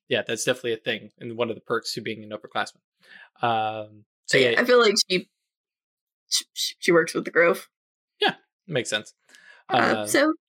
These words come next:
Speaker 2: yeah, I'll, I'll take you.
Speaker 1: Cool.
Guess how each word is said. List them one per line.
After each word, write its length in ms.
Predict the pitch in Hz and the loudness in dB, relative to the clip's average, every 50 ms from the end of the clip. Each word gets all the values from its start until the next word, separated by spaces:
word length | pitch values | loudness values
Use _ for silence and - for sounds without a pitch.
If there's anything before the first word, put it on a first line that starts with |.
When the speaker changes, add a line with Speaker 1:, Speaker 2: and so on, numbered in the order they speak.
| _ - | _ 0
Speaker 2:
yeah, 180 | 415 330 269 254 - | 2 2 2 2 2
I'll, 360 | - 254 254 254 262 254 - _ _ - - _ _ _ _ _ _ _ _ _ _ _ _ _ - | 2 4 4 4 4 2 -2 _ _ -20 -20 _ _ _ _ _ _ _ _ _ _ _ _ _ 0
I'll 80 | 415 - | 2 2
take 180 | - 160 - | 2 2 2
you. 140 | - 277 - _ _ _ _ _ _ _ _ _ _ _ _ _ _ _ _ _ _ _ _ _ _ | 0 -2 -4 _ _ _ _ _ _ _ _ _ _ _ _ _ _ _ _ _ _ _ _ _ _
Speaker 1:
Cool. 300 | - - - 117 117 - | -18 -12 -8 -8 -8 -8